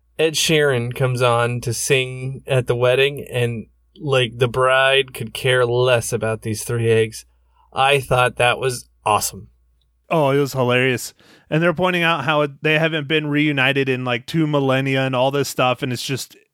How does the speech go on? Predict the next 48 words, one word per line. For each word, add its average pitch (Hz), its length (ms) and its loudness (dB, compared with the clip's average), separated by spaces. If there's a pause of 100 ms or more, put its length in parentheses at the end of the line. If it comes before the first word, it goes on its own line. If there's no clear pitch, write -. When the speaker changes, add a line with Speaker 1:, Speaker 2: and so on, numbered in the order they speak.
(200)
Speaker 2:
historic, 160 640 0
historic 143 440 0
stuff. 127 260 2
And 123 160 -2
she's 143 160 -2
like, 139 160 2 (380)
"Oh 330 160 0
my 359 120 2
God, 403 220 2
it's 415 140 0
Ed 392 140 2
Sheeran!" 302 560 -2
And 214 120 -4
she 214 140 -2
takes 165 280 0
off. 107 280 0
That's, - 380 -2 (500)
that's 143 200 2
hilarious. 110 760 -2 (440)
So - 320 4
Speaker 1:
That, - 80 -6
Speaker 2:
funny. 131 100 4
Speaker 1:
that 143 60 2
was 143 180 -2
re-, 147 180 0 (240)
yeah, 139 260 0
that 135 200 0
was 123 200 -2
really 120 220 -2
funny. 113 360 -2
And 127 160 0
then 143 140 2
I 139 120 0
liked 156 280 0
Ed 147 160 0
Sheeran 143 380 -2
making 131 280 0
fun 123 200 0
of 120 100 -4
himself. 113 500 -4
"I 175 120 0
was 254 140 -2
on 269 180 0
Game 254 220 -2
of 247 100 -6
Thrones." 233 640 -4
Speaker 2:
<laughs> - 20 2 (520)
Speaker 1:
You, 214 80 0